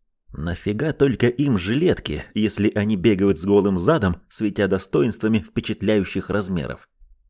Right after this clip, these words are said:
Я растерянно переглянулся с Толяном и, скомандовав поднять стекла, приоткрыл дверь, нацелив пистолет на ближайшего ко мне тролля.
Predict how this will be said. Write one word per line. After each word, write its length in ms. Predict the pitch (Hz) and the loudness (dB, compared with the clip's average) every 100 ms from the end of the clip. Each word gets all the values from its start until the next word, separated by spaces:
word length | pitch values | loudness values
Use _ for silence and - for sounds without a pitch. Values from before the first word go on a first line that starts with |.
| _ | _
Я 260 | 90 117 98 | -6 -2 0
растерянно 520 | 117 - 131 117 101 | -2 -2 -2 -2 -2
переглянулся 720 | 110 104 98 107 113 87 95 | -2 -2 0 0 0 -2 -4
с 80 | - | -4
Толяном 520 | - 104 160 107 85 - _ - | -2 0 0 -2 -4 -8 _ -6
и, 120 | 101 | -4
скомандовав 760 | - 113 117 107 95 104 - | -4 -4 0 0 2 2 0
поднять 400 | - 104 104 104 | -2 -2 0 -2
стекла, 500 | - - 82 - 85 - - | -2 0 0 0 -2 -2 -8
приоткрыл 500 | - 127 - 147 160 | 0 0 2 0 0
дверь, 540 | 104 110 107 80 73 _ | 0 0 2 0 -4 _
нацелив 600 | - 95 - 101 92 85 | -4 -4 -2 0 0 -2
пистолет 540 | - 92 - 90 139 - - | -4 -6 -4 -2 -2 -2 -8
на 160 | 143 131 | -4 0
ближайшего 640 | 120 113 113 147 - 143 | 2 2 2 0 -4 -6
ко 180 | - 113 | -4 -2
мне 220 | 104 123 | -2 -2
тролля. 560 | 123 107 92 78 71 | -2 0 0 0 -4